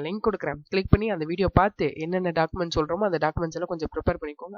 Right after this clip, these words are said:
அதெல்லாம் ஒரிஜினல் அங்க சப்மிட் பண்ணும். So அதை ஒரு காரணத்தினால நீங்க ஒரு டென் காப்பீஸ் அதை வந்து நீங்க வந்து பிரிண்ட் அவுட் எடுத்து வச்சுக்கோங்க. சரிங்களா? உங்களுக்கு ஃபர்தரா யூஸ் ஆகும். ஏன்னா ஒன்ஸ் நீங்க கொடுத்துட்டீங்க அப்படின்னா அது கிடைக்கிறதுக்கு more than two years ஆகிறதுக்கான வாய்ப்புகள் இருக்குது. திரும்ப திரும்ப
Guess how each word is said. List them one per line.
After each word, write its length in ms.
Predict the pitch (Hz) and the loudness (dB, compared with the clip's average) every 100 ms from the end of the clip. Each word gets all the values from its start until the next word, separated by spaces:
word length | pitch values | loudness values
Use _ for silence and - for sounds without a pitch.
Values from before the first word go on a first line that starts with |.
| - | -14
அதெல்லாம் 340 | 156 165 202 165 | -12 -4 2 2
ஒரிஜினல் 320 | 175 208 196 | 2 6 6
அங்க 120 | 160 151 | 6 2
சப்மிட் 260 | 160 185 - | 2 2 0
பண்ணும். 220 | 147 202 - - - - | 0 -2 -4 -16 -18 2
So 80 | 226 240 - 170 | 6 6 4 0
அதை 180 | 196 226 196 | 2 4 4
ஒரு 120 | 170 165 | 2 0
காரணத்தினால 580 | 175 175 165 156 180 208 | -2 -6 -8 -8 -6 -8
நீங்க 140 | 180 165 | -2 0
ஒரு 100 | 160 - | 0 -2
டென் 160 | 170 185 175 | -6 -2 0
காப்பீஸ் 320 | - 202 - - - - - 180 180 180 180 _ - | 2 0 -2 -14 -20 -16 -2 2 2 0 -8 _ 0
அதை 80 | 180 180 | 2 2
வந்து 140 | 196 196 | 0 -2
நீங்க 120 | 170 | -4
வந்து 120 | 165 - | -4 -6
பிரிண்ட் 180 | 165 170 | -4 -4
அவுட் 120 | 160 | -4
எடுத்து 180 | 147 160 | -6 -6
வச்சுக்கோங்க. 340 | 147 - 135 151 | -8 -8 -8 -6
சரிங்களா? 200 | 160 156 | -6 -4
உங்களுக்கு 280 | 156 156 151 165 | -4 -4 -2 0
ஃபர்தரா 300 | 160 170 175 170 | 0 -2 0 2
யூஸ் 180 | 185 170 | 0 0
ஆகும். 220 | 147 170 - - 165 | -2 -4 -8 -6 -2
ஏன்னா 120 | 208 180 | 0 2
ஒன்ஸ் 240 | 165 175 170 | 2 0 -4
நீங்க 120 | 156 - | -4 0
கொடுத்துட்டீங்க 380 | 175 196 190 185 | -2 -2 -4 -4
அப்படின்னா 240 | 160 185 226 - - 156 | -2 -2 -4 -6 -8 -4
அது 100 | 165 | -2
கிடைக்கிறதுக்கு 440 | 175 175 190 185 214 170 | -2 -2 -6 -4 -2 2
more 120 | 170 185 | 2 2
than 100 | 202 - | -2 -2
two 120 | 170 170 - | 0 0 0
years 180 | 175 185 - | 0 0 0
ஆகிறதுக்கான 420 | 156 160 - 160 165 | 0 0 2 4 6
வாய்ப்புகள் 400 | 151 156 160 165 160 151 | 6 6 4 2 2 -2
இருக்குது. 340 | 160 143 151 135 _ | -2 0 0 0 _
திரும்ப 180 | 165 170 165 | 0 2 2
திரும்ப 160 | 170 | 2